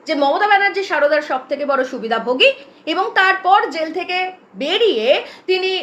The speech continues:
মমতা ব্যানার্জির দলেরই মুখপাত্র হয়ে যাচ্ছেন এবং এই স্টেটমেন্ট উনি উইথড্র পর্যন্ত করছেন না। আর মমতা ব্যানার্জি বলছেন যে দলের তদন্তে প্রমাণিত হয়েছে কুণাল ঘোষ সারদার ঘটনায় অপরাধী, তাই জন্য তাকে জেলে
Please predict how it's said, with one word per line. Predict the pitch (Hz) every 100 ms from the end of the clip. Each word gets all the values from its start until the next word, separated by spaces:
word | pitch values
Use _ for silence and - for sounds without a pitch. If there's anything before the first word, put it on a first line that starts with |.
| - - 233
মমতা | 294 381 508
ব্যানার্জির | 466 440 440 381 440 247
দলেরই | 254 302 381 427
মুখপাত্র | 277 233 320 381 381 392
হয়ে | 381 370
যাচ্ছেন | 359 427 440 - -
এবং | 247 359 381
এই | 311
স্টেটমেন্ট | 320 294 277 370 381
উনি | 370 370 254
উইথড্র | 254 196 - 359 370
পর্যন্ত | 359 370 359
করছেন | 339 330 - 339 339
না। | 381 - -
আর | 311 294
মমতা | 302 403 539
ব্যানার্জি | 523 508 415 403 370
বলছেন | 494 466 285 285 311
যে | 320 311 - - - _ _ _ _
দলের | 196 294 370 523 554 554
তদন্তে | 494 494 480 508 -
প্রমাণিত | 349 381 466 508 508 466
হয়েছে | 466 466
কুণাল | - 381 381 403
ঘোষ | 339 381 381
সারদার | 349 294 294 349 302
ঘটনায় | 262 285 330 349 349 302
অপরাধী, | 294 339 349 349 403 403
তাই | 294 294
জন্য | 359 359 370
তাকে | 339 339
জেলে | 294 320